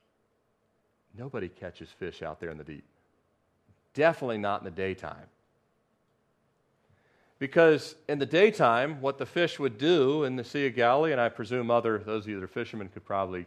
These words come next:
even give more insight on this, but I know, uh, in studying the Sea of Galilee situation, the fish in the daytime will generally go out into the deep part and well beneath where most nets can reach.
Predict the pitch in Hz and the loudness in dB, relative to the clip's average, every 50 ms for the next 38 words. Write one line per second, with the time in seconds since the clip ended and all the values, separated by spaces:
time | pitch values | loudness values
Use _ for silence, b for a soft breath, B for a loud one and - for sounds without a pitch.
0 | - _ _ - 101 98 90 90 82 - _ b b b b b b b _ - | -12 _ _ -16 -14 -12 -12 -12 -14 -16 _ b b b b b b b _ -8
1 | 104 98 95 101 107 113 113 107 98 98 95 92 - 107 95 92 90 90 90 90 | -8 -8 -6 -4 0 0 2 2 2 0 -4 -4 -4 -4 -2 -2 -2 -4 -4 -4
2 | 107 131 127 - 120 113 104 104 110 127 135 135 123 120 - 110 107 101 101 98 | -4 -6 -6 -4 -2 -2 0 2 2 2 2 2 0 -2 -2 -2 -2 0 0 0
3 | 98 - 104 101 95 - - 127 117 117 110 101 101 98 - 120 110 98 98 110 | -2 -4 -6 -8 -10 -6 -2 -2 -2 0 -2 -4 -6 -8 -6 -6 -6 -4 -2 0
4 | 117 135 147 139 120 107 - - 113 - - 107 104 104 113 - - 147 147 - | 0 2 2 0 0 -2 -4 -6 -8 -8 -4 -2 0 0 0 -2 -4 -8 -8 -10
5 | B B B B B 120 113 - - 143 143 139 - - 120 110 98 120 135 151 | B B B B B -4 -4 0 2 2 2 2 2 -2 -4 -2 0 0 0 0
6 | 143 - 131 117 120 127 123 120 120 104 113 120 131 139 139 131 120 104 120 117 | 0 0 0 2 2 2 0 -2 -4 -2 0 0 0 2 0 0 0 2 4 4
7 | 117 113 110 - B B B B - 131 143 139 - 147 135 117 107 107 101 95 | 4 4 4 0 B B B B 2 2 4 4 2 -2 -6 -6 -6 -8 -8 -6
8 | 101 127 139 165 160 - - - 131 123 117 113 113 - B B B B B B | -4 -4 -2 -2 -4 -6 0 2 4 6 6 6 4 2 B B B B B B
9 | B B - - 117 120 117 117 113 113 - - 110 107 110 113 123 139 151 165 | B B -8 -2 0 0 0 0 -2 -6 -12 -14 -12 -8 -4 2 6 8 8 8
10 | 175 170 - 143 127 120 127 139 139 131 - - - 123 120 110 104 110 117 127 | 8 8 6 2 0 0 0 0 -2 -2 -6 -6 -2 0 0 0 0 2 2 2
11 | 135 131 - - 127 117 123 127 123 110 - - - - - 120 101 101 117 139 | 2 2 0 -6 -6 -4 0 0 0 0 -2 -6 -14 -10 -8 -6 -6 -4 -4 -4
12 | 123 87 - - - - - - | -4 -6 -8 -12 -14 -16 -16 -16